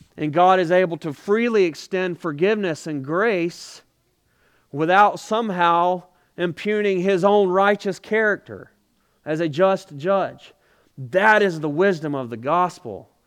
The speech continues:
That is the wisdom of God through the gospel, through his Son, Jesus Christ.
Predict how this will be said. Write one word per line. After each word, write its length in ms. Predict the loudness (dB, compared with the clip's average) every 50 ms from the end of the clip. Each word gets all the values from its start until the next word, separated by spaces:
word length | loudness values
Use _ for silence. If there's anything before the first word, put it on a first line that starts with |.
| _ _ _ _ _ _ _ -6
That 220 | -2 0 2 2
is 140 | 2 0 -2
the 100 | -4 -2
wisdom 380 | 0 0 0 0 0 -2 -4 -6
of 140 | -6 -6 -2
God 340 | -2 0 0 0 -2 -4 -8 _ _
through 260 | -6 -4 -4 -2 -2
the 100 | -2 -2
gospel, 720 | 0 2 2 2 2 0 -2 -8 -12 -12 -10 -10 -12 -14 _ _ _ _ _ _ _ _
through 180 | 2 4 4 4
his 200 | 4 2 0 -2
Son, 320 | -2 -2 -2 0 -2 -4
Jesus 400 | -4 -6 -6 -4 -4 -6 -8 -10
Christ. 760 | -10 -4 -2 0 0 0 -2 -4 -6 -12 -20 -20 -20 _